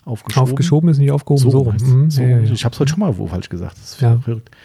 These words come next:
Speaker 1: Aber ist ganz gut, wir müssen nämlich jetzt eh Schluss machen, weil ich sehe gerade, dass hier ein kleines, äh, ein, eine Abholung eines Reparaturautos kommt. Der Timo hat nämlich heute ein, ein paar Schrammen von was auch immer bei einem Polo G T I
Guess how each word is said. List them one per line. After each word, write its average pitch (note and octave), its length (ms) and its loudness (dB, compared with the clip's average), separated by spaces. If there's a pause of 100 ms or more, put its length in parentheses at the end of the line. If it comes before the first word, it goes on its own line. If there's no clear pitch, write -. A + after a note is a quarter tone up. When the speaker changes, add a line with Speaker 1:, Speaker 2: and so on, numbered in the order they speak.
(360)
Speaker 1:
Aber A#2 120 0
ist C#3+ 80 0
ganz D3 180 0
gut, F3+ 140 0
wir D3 60 4
müssen D3+ 180 2
nämlich C3+ 160 2
jetzt A#2 140 -4
eh D3+ 120 -2
Schluss - 300 -2
machen, D3+ 160 0
weil A2+ 80 2
ich G2 80 -2
sehe C3+ 140 0
gerade, C3 260 0
dass A#2 160 -2
hier A2+ 160 -2
ein G#2 100 -2
kleines, A2+ 380 -2
äh, G#2+ 260 -2
ein, G#2 260 -2
eine G2+ 200 0
Abholung C3 400 0
eines G#2 260 -2
Reparaturautos B2 800 -2
kommt. C3+ 220 0
Der A#2 80 0
Timo A#2+ 280 -2
hat A#2 60 -2
nämlich A2 240 -2
heute A2 240 0
ein, G2+ 220 2 (500)
ein G#2 260 0
paar G2+ 180 -2
Schrammen B2+ 420 0
von A#2 360 0
was B2+ 200 0
auch A#2 140 -4
immer C#3+ 220 2
bei B2+ 120 -2
einem A2+ 240 0 (180)
Polo A#2 260 0
G A2 140 -4
T A#2 120 -6
I D3 220 0